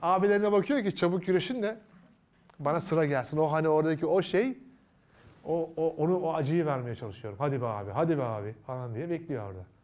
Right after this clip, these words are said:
Bakın ne kadar enteresan. El net. Ee, ben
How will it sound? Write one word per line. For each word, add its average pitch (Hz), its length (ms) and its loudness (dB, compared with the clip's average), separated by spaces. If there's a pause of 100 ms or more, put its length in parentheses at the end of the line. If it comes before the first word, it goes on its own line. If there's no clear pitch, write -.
(2000)
Bakın 151 220 -2
ne 180 80 0
kadar 165 220 0
enteresan. 131 640 -6 (1600)
El 175 160 2
net. 233 280 -4 (1600)
Ee, 117 360 -8 (300)
ben 190 340 -4